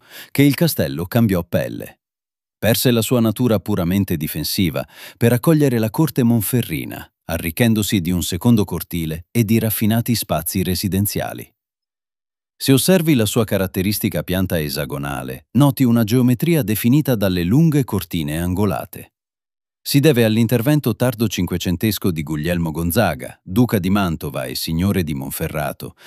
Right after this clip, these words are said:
che ne ridefinì l'assetto per adeguarlo alle nuove, devastanti tecnologie d'artiglieria. Il castello divenne così un modello di architettura militare.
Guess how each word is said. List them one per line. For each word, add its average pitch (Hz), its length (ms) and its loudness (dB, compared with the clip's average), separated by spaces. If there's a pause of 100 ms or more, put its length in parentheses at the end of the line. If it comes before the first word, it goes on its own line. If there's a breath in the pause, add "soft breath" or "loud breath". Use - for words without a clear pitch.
(200 loud breath)
che - 140 4
ne 143 160 6
ridefinì 147 540 4
l'assetto 113 560 -2
per 113 160 -2
adeguarlo 113 560 0
alle 80 240 -2
nuove, 85 580 -4
devastanti 110 720 0
tecnologie 85 720 -2
d'artiglieria. 87 840 -2 (1040)
Il 101 140 2
castello 131 420 4
divenne 98 380 0
così 92 280 -2
un 98 140 0
modello 82 400 -4
di 76 140 -6
architettura 76 640 -6
militare. 73 680 -4